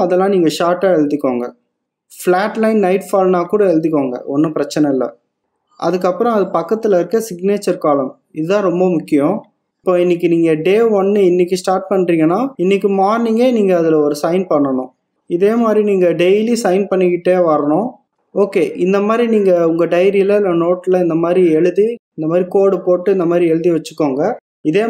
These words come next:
மாதிரி நீங்க daily sign பண்ணிக்கிட்டே வாங்க. அதுக்கப்புறம் இன்னொரு பேஜ்ல இந்த மாதிரி nofap பெனிஃபிட்ஸ்லாம் எழுதி வச்சுக்கோங்க. ஒரு one to twenty benefits எழுதி வச்சுக்கோங்க. Google-ல சர்ச் பண்ணாலே வரும்.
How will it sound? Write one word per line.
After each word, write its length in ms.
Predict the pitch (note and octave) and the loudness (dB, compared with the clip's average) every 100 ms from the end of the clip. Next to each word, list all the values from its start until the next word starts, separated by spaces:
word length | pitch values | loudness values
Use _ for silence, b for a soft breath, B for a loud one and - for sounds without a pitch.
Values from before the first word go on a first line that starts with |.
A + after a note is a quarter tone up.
| G#3+ | 0
மாதிரி 160 | F#3+ G3 | 2 2
நீங்க 140 | F3+ | 2
daily 360 | D#3+ D#3+ F#3 G#3+ G#3 | 2 2 2 0 -2
sign 240 | E3 F3+ F3+ | -2 -2 0
பண்ணிக்கிட்டே 500 | F3 E3 D#3+ E3+ E3 | 0 0 0 0 0
வாங்க. 200 | D3 C3 C3+ G#3+ - _ - | 0 0 0 -2 -6 _ -6
அதுக்கப்புறம் 480 | E3+ G3 G3 A#3 A3 F#3 | -2 0 0 0 2 2
இன்னொரு 280 | A3 B3+ A#3 | 2 2 2
பேஜ்ல 480 | G3 F#3 F#3 G#3 B3+ G3 | 2 2 2 2 0 -2
இந்த 140 | G3+ G3 | 0 2
மாதிரி 320 | A3+ B3 G#3 | 2 0 0
nofap 340 | G#3 A#3+ A#3+ A3 F#3 | 0 0 -2 -2 0
பெனிஃபிட்ஸ்லாம் 640 | G3 F#3 G3 F#3+ G3+ G3 F3+ | 0 0 -2 -2 0 2 2
எழுதி 220 | F#3 G3+ | 2 2
வச்சுக்கோங்க. 460 | E3 D#3+ D#3 C#3 C#3+ G#3 - - _ _ _ - D#3+ | 2 -2 -2 0 0 -2 -4 -14 _ _ _ -6 0
ஒரு 180 | E3 | 2
one 220 | D#3 F3+ G#3+ G#3+ | 2 0 -2 -2
to 80 | B3 A#3 | -4 0
twenty 360 | G#3 F#3 F#3 F#3+ F#3 F3 | 0 0 0 0 2 2
benefits 480 | G#3 G#3+ A3 - G3 E3+ D#3 | 0 -4 -8 -2 2 2 2
எழுதி 240 | E3 F#3+ | 2 0
வச்சுக்கோங்க. 480 | E3+ - - C#3+ C#3 F3+ - - C#3 D#3+ | 0 -4 -4 -2 0 -2 -2 -10 -8 -4
Google-ல 280 | A3 A3+ G3 F3+ | 0 2 0 0
சர்ச் 180 | F3 - | -4 -2
பண்ணாலே 320 | F3 E3+ E3+ E3 | -2 0 0 2
வரும். 240 | C#3 C#3+ | 0 0